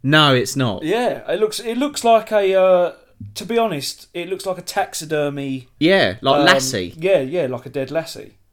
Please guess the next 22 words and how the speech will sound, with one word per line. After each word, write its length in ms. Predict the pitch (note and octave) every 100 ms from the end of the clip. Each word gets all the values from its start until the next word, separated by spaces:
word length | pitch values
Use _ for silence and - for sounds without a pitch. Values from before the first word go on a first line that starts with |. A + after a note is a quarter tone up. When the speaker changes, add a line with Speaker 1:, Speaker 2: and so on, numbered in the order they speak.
| -
Speaker 1:
Wow. 380 | C#3 F3 C#3+ C3+
Speaker 2:
Um, 300 | C3+ C#3 C3 _ _ _ _ - - _ _ _ _ _ _ _ _ _
but 140 | F3+ E3+
yeah, 240 | G3+ F3+
so 200 | C3+ F3+
he 100 | F3+
spent 400 | - - G3+ F3+
twelve 340 | - F#3+ E3
and 80 | E3+
a 40 | E3+
half 140 | E3
thousand, 380 | F#3 E3 C#3 C#3+
and 120 | -
he's 140 | E3 E3
a 160 | E3+
YouTuber. 640 | E3 F#3+ F3+ - C3 A#2+ B2
It's 100 | C3+
catapulted 640 | - G#3 - - D#3 C#3
him 200 | D3+ D3
to 340 | C3+ C#3+ C#3 C#3
online 400 | D3 C#3+ C3+ C3+
fame 480 | B2+ B2 C3 B2+